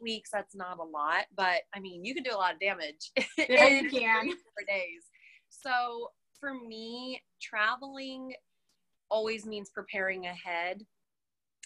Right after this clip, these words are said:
Speaker 1: but I do not want to prepare ahead and feel like, "I'm gonna eat this on this day and this on this day," because it takes a, the joy out of vacationing and not having to have that kind of stuff on your brain.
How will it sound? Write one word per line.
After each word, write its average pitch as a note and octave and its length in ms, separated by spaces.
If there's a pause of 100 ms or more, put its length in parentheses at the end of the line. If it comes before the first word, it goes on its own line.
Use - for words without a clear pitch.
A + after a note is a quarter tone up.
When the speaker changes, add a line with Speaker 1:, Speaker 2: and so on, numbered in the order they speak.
Speaker 1:
but A#3 220
I A3+ 260
do B3+ 340
not G3 400
want G3 280 (180)
to F#3 360 (200)
prepare G3+ 440
ahead F#3+ 400 (160)
and F3 260 (440)
feel F3+ 300
like, E3 300 (340)
"I'm G#3 100
gonna A3+ 140
eat G3 200
this D4 200
on D4+ 140
this C4 220
day F#3 220
and E3+ 140
this C4 160
on C4 100
this A#3+ 200
day," F3+ 120
because A3+ 220
it A#3+ 100
takes C#4 200
a, A#3 140 (360)
the A3+ 80
joy G#3 420
out G3 180
of F3 180
vacationing F#3 920
and E3+ 140 (280)
not G#3+ 340 (100)
having A3 460 (120)
to F#3+ 240
have G3+ 180
that - 180
kind G3+ 140
of F#3+ 60
stuff F#3 220
on F#3 140
your F3 120
brain. F3+ 520